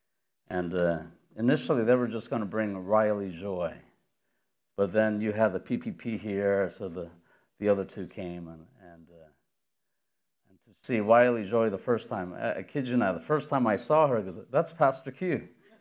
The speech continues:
I don't know how, how many of you have that same reaction, 'cause she has those laughing eyes, smiley eyes. And, but her eyes are like, all night. And the eternity of what a,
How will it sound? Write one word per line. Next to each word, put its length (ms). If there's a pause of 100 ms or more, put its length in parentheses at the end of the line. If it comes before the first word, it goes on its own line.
(720)
I 100
don't 140
know 140
how, 160 (240)
how 100
many 220
of 160
you 80
have 200
that 160
same 280
reaction, 640
'cause 200
she 140
has 360
those 220
laughing 460
eyes, 260
smiley 480
eyes. 400 (540)
And, 160
but 180
her 60
eyes 320
are 80
like, 220 (1300)
all 160
night. 320 (2500)
And 100
the 280
eternity 800
of 120
what 240
a, 240